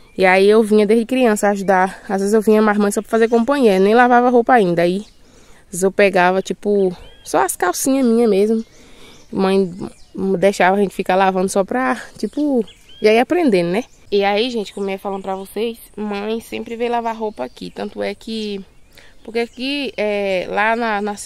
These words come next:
na beira da porta, hoje em dia, tem duas cisternas, né? Uma é de água da chuva, né? Água doce. E a outra, normalmente, de água doce quando tem da chuva. E quando não tem,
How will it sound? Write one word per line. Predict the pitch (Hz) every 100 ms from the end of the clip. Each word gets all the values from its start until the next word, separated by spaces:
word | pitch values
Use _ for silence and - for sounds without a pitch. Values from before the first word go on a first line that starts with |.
| - -
na | 196 190
beira | 180 185 196
da | 196 190
porta, | 202 220 233
hoje | 233 240
em |
dia, | 208 226 262 _ - - - -
tem | 220 226
duas | 220 277
cisternas, | - 302 - 208 190 185 175
né? | 208 240
Uma | 226 226 269 302 - - - _ - - - -
é | 190 202
de | 185
água | 202 190 196 196 185 - -
da | 185 180
chuva, | - 214 240 240
né? | 208 190
Água | 196
doce. | 180 185 214 - 269
E | 254
a | 233
outra, | 202 220 - 247 247 240 220
normalmente, | 220 226 208 202 185
de | 220
água | 214
doce | 220 202 -
quando | 226 226
tem | - 202 220
da | 214
chuva. | - 202 220 240 285
E | 254
quando | - 240
não | 247 240
tem, | 220 240